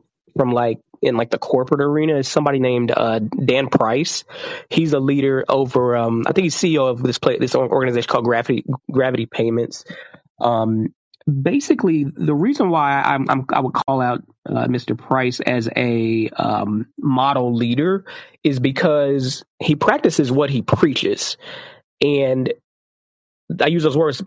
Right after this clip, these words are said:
specifically because if you look him up and look at, look at his Twitter, he's all about providing financial, uh, mobility for his staff.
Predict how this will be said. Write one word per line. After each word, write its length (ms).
specifically 520
because 400
if 140
you 80
look 180
him 160
up 180
and 80
look 160
at, 80
look 200
at 60
his 120
Twitter, 480
he's 240
all 280
about 580
providing 760
financial, 840
uh, 240
mobility 500
for 160
his 100
staff. 420